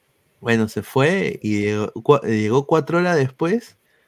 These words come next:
con dos zapatillas de, dos zapatillas Nike,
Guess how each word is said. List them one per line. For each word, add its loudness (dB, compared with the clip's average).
con -2
dos 0
zapatillas -2
de, -10
dos 0
zapatillas -4
Nike, -2